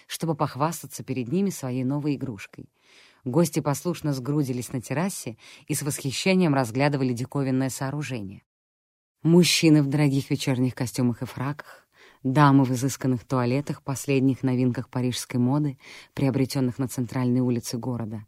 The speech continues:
Авенида Рио Бранко. Изабелла ещё тогда подумала — как смешно, что никто из этих людей не додумался прихватить с собой обыкновенный купальный костюм, что было бы вполне уместно для приёма,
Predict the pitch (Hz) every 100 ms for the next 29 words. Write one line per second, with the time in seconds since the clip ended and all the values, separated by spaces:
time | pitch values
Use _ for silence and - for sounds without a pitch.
0 | _ 120 120 120 120 139 139 131 117 117
1 | 117 107 104 - 131 _ _ _ - -
2 | - - 127 151 156 160 156 - 151 143
3 | 180 165 131 117 131 117 90 78 _ _
4 | _ - 151 - 160 143 156 139 117 -
5 | 131 131 - 143 120 123 120 - 127 123
6 | 220 - - - - - 147 143 135 180
7 | 180 - 135 127 - 127 135 117 - 123
8 | 135 - - 120 123 127 120 123 127 160
9 | - - 123 117 123 160 160 - - 117
10 | - - - - _ - - 139 151 151
11 | 143 - 135 139 151 202 180 - 117 123
12 | 131 123 120 123 143